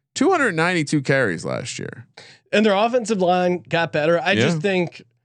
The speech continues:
Speaker 1: He
Speaker 2: again,
Speaker 1: went four point one yards a carry with a shit offensive line last year. Honestly, the pa-, you know, obviously the passing game helps that, but
Speaker 2: But I, I think that just their offense,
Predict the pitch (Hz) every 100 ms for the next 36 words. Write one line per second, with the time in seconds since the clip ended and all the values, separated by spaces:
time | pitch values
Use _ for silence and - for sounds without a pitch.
0 | _ _ - 196 269 294 151 214 262 277
1 | 285 254 220 226 202 196 180 143 185 190
2 | 156 131 123 98 - 185 165 151 143 127
3 | 107 107 147 147 107 98 92 95 95 92
4 | 90 131 160 160 139 110 135 131 120 135
5 | 98 82 101 104 - - 110 92 85 82
6 | 73 65 87 - 73 64 - 67 165 160
7 | 196 180 180 - 175 202 202 151 175 151
8 | 180 165 - 151 175 170 208 202 156